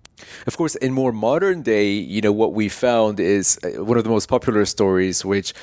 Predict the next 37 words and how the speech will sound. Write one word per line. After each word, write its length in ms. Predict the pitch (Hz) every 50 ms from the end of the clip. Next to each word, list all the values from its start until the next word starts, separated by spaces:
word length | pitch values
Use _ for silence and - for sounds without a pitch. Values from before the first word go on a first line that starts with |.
| - - - - -
I'm 60 | 98
sure 220 | - - 117 107
you, 280 | 104 98 98 98 95 98
you'll 240 | - 98 98 92 87
have 160 | 90 90 -
probably 320 | - 151 151 135 120 117
heard 220 | 104 95 131 131 120
about, 420 | 107 92 101 95 92 92 - - _
is 320 | - 107 104 101 98 - -
that 220 | 113 107 110 - -
of 240 | 110 101 95 87 -
Masaru 500 | 104 101 - - 113 107 107 101 92 92
Emoto, 380 | 107 131 156 147 - 120 104
the 80 | 98 104
Japanese 460 | - 123 120 - - 117 110 104 95
scientist 760 | - - 117 120 131 131 131 - - - 101 98 98 - - - - - - - -
who 520 | - - 120 113 113 113 110 110 113 - - - _ _ _ -
identified 880 | - 101 113 - 151 196 208 262 233 - - 156 127 107 98 101 98 -
that 120 | 113 107
essentially 720 | 110 110 - - 131 135 131 - - 117 113 113 110 101 - - - - -
energetic 480 | - 120 135 151 139 - 139 123 120 -
frequencies 600 | - - 120 113 - 120 110 - - 113 101 101
do 300 | 98 - - 147 143 131 -
affect 540 | - 113 - - 110 95 - - - -
water. 400 | - 127 160 196 180 - 65 - - - - - - -
And 100 | - 113
he 60 | 120 123
identified 480 | 123 135 170 175 185 - - 156 139
that 160 | - 117 104
by 80 | 107 110
doing 260 | 107 117 120 120 117
many 220 | 113 110 107 107 101
tests 380 | - - 175 180 - - -
in 100 | 127 117
which, 180 | 107 107 - -
for 140 | - 113 110
instance, 540 | 110 107 - - - 107 104 104 104 95